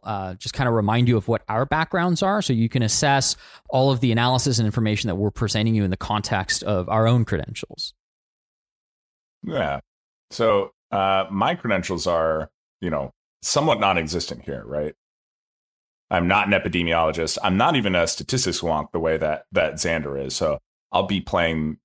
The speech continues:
Speaker 2: you know, to some extent in this, I'll be playing the part of, uh, uh, you, the audience, um, as I kinda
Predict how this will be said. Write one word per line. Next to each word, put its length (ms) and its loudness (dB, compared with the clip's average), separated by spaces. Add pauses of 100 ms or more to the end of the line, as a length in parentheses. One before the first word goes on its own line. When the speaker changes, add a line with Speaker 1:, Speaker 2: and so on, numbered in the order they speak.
(120)
Speaker 2:
you 80 -4
know, 80 -4
to 100 -8
some 160 0
extent 380 -4
in 120 -6
this, 140 -4
I'll 100 -2
be 100 -6
playing 260 -4
the 60 -8
part 340 -4
of, 640 -2
uh, 360 0 (360)
uh, 320 -2
you, 420 -6
the 160 -4
audience, 720 -4
um, 380 -2
as 200 -2
I 280 0
kinda 380 -4